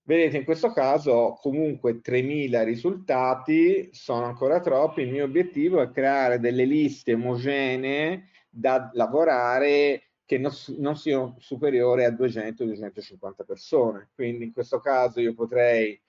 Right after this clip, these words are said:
filtrare per title, quindi andiamo a cercare marketing manager o sales marketing manager, e vedete ottengo novantatré,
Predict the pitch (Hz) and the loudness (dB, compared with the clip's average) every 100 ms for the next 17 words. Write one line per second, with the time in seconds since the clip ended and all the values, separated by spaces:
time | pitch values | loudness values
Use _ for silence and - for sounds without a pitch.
0 | _ _ _ 123 117 123 120 117 110 110 | _ _ _ -6 -4 0 2 2 0 0
1 | 120 123 - 123 117 120 120 143 156 175 | -2 -2 -2 0 0 0 0 2 4 4
2 | 190 233 - 127 _ _ _ _ - 107 | 4 2 -4 -14 _ _ _ _ -12 -10
3 | 104 104 107 104 101 _ 110 110 107 110 | -10 -10 -8 -8 -10 _ -12 -10 -10 -12
4 | 101 - 110 107 104 - 117 110 113 110 | -14 -8 -2 0 0 -2 -6 -8 -6 -8
5 | 117 123 120 117 117 127 156 185 208 _ | -8 -8 -6 -4 -4 -4 -2 -2 -6 _
6 | _ _ _ _ _ _ _ _ _ _ | _ _ _ _ _ _ _ _ _ _
7 | _ _ _ _ _ _ _ _ _ _ | _ _ _ _ _ _ _ _ _ _
8 | _ _ _ _ _ _ _ _ _ _ | _ _ _ _ _ _ _ _ _ _
9 | _ 113 101 98 - 98 95 98 87 - | _ -2 0 0 -2 -6 -4 -10 -12 -10
10 | 98 143 156 95 76 98 120 156 156 - | -8 -6 -6 -6 -6 -8 -6 -6 -8 -12
11 | _ _ _ _ _ _ _ _ _ _ | _ _ _ _ _ _ _ _ _ _
12 | _ _ _ _ _ _ _ _ - 131 | _ _ _ _ _ _ _ _ -4 -2
13 | 135 180 98 180 180 104 104 143 147 110 | 0 0 0 -2 -2 -4 -2 0 0 -2
14 | 107 110 92 95 87 | -4 -6 -2 -2 -2